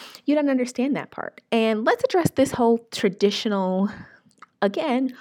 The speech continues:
white capitalist misogynistic ideology of, "Well, the women were all virgin," and bah, bah, bah, bah, bah. All right? Every fucking baby boomer I know has, like, twenty-five kids.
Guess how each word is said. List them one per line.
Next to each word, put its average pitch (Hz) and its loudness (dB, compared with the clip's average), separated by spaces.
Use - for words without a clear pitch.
white 160 -6
capitalist 202 -6
misogynistic 254 -2
ideology 254 -2
of, 220 -4
"Well, 311 -2
the 311 -2
women 277 -2
were 247 -2
all 175 -6
virgin," 233 -4
and - -6
bah, 160 -6
bah, - -8
bah, 180 2
bah, - -8
bah. 185 4
All 175 4
right? 175 -2
Every 233 6
fucking 240 0
baby 196 0
boomer 185 -4
I 170 -4
know 160 -6
has, 165 -8
like, 165 -4
twenty-five 170 -4
kids. - -10